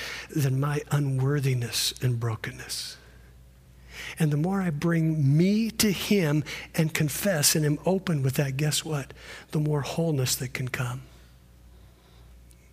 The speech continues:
And, and if you're broken today, you're not a leper, but you've got sin and you've never come to Jesus, I invite you to do that today.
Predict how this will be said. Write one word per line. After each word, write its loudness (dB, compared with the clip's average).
And, 2
and 4
if 0
you're 4
broken 0
today, -4
you're 0
not 0
a 2
leper, 2
but 0
you've -10
got -2
sin 2
and 2
you've 0
never 0
come 0
to -2
Jesus, 0
I 0
invite 0
you -2
to -6
do -2
that -4
today. -4